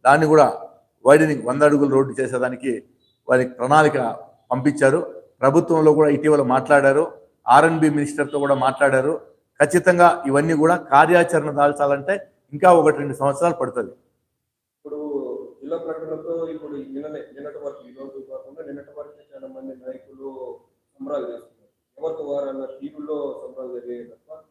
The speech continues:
Speaker 2: కూటమి ప్రభుత్వం ఉంది కానీ కూటమిగా ఏ నాయకులు కూడా సంబరాలు పాల్గొనలేదు.
Speaker 1: ఖచ్చితంగా అందరూ, అందరూ సంతోషంగా పాల్గొంటున్నారు. ఇక్కడ ఎవరికి ఏం వర్గ భేదాలు లేవు. ఈరోజు శాసనసభ్యులు గారు బెంగళూరు బస్టాండ్లో మీ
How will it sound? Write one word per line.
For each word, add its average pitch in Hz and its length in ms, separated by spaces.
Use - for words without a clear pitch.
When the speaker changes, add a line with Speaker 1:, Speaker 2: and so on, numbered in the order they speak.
Speaker 2:
కూటమి 151 340
ప్రభుత్వం 147 520
ఉంది 135 220
కానీ 135 180
కూటమిగా 143 440
ఏ 131 60
నాయకులు 127 420
కూడా 123 220
సంబరాలు 120 420
పాల్గొనలేదు. - 1300
Speaker 1:
ఖచ్చితంగా 160 640
అందరూ, 160 220
అందరూ 135 220
సంతోషంగా 160 560
పాల్గొంటున్నారు. 147 640
ఇక్కడ 131 240
ఎవరికి 165 340
ఏం 160 160
వర్గ 135 160
భేదాలు 160 380
లేవు. 135 200
ఈరోజు 165 300
శాసనసభ్యులు 156 640
గారు 156 120
బెంగళూరు 156 360
బస్టాండ్లో 147 400
మీ 120 260